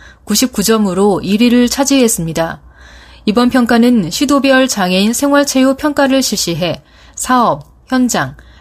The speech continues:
행정, 정책 반영, 위원회 등 다섯 개 평가를 통해 총 점수 합산으로 발표했습니다.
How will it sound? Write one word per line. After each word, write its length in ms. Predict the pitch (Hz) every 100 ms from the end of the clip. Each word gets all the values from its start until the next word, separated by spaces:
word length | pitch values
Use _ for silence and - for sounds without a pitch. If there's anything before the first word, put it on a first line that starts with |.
| -
행정, 440 | 269 262 170 135 - _ _
정책 380 | - 202 247 233
반영, 400 | - 180 170 123 - _ -
위원회 360 | 202 214 208
등 340 | 190 226 180 147
다섯 320 | 185 208 208
개 160 | 233 240
평가를 460 | 285 277 269 262
통해 400 | 226 175 165 139 - _ -
총 280 | 285 277
점수 360 | 262 185 185 233
합산으로 680 | 240 277 269 240 165 175 202
발표했습니다. 960 | 185 - 220 202 - 160 160 147 143